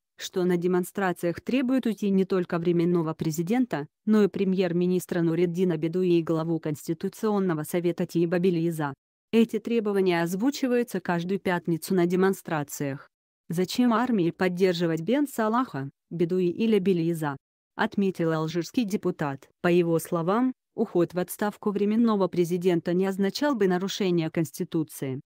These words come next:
Очередная демонстрация с требованием отправить в отставку всех политиков, связанных с Бутефликой, прошла в минувшую пятницу в разных провинциях Алжира.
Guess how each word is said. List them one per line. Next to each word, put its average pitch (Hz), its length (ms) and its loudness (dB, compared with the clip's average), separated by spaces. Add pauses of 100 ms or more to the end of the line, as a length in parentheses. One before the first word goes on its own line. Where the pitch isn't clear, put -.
(460)
Очередная 185 680 2
демонстрация 180 760 0
с 165 100 -8
требованием 180 680 0
отправить 175 520 -2
в 175 80 -4
отставку 240 540 -4
всех - 300 -4
политиков, 147 580 -6 (280)
связанных 170 640 -2
с 165 60 -6
Бутефликой, 180 800 -2 (180)
прошла 196 400 -2
в 160 80 -4
минувшую 170 500 0
пятницу 202 600 -2
в 165 80 -4
разных 160 360 0
провинциях 143 800 -2
Алжира. 165 400 -2